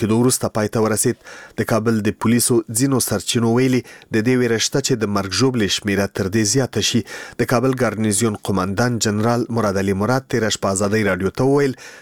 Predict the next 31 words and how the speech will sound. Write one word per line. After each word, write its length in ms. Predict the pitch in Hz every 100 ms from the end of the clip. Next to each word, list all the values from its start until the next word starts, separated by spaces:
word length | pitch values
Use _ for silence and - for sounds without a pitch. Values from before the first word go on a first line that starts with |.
| -
برید 380 | 113 113 - -
هغه 260 | 107 104 101
مهال 260 | 101 143 135
پیل 200 | 135 123
شو 160 | 139 -
چې 420 | 127 - - - 107
وسلوالو 540 | - 107 107 110 104
کسانو 400 | 107 113 113 110 101
د 140 | 92 98
شهیدانو 500 | 98 104 107 110 -
او 80 | 101 98 95
معلولینو 560 | 101 101 120 131 107
د 160 | 95 95
ریاست 320 | 87 - 110 - 123
مخې 160 | 139 131
ته 480 | 151 - - - -
لومړی 380 | 113 117 123 113
موټر 400 | 107 - 98 95
بم 240 | 117 98 -
چاودنه 400 | 95 113 147 101
وکړه 520 | 92 107 90 - - 120
او 100 | 131
وروسته 380 | 139 - 147 - - - - _ _ _ -
هلته 300 | 147 151 143 131 -
څو 160 | - 175 175 - _ _
کسان 480 | - 101 - 104 92 85 - _ _ _ _ _ - - -
څو 100 | 113 -
پوړیزې 580 | 110 117 107 117 107 -
ودانۍ 360 | 110 110 117 123 -
ته 80 | 101
ننوتل. 520 | 104 110 110 - 117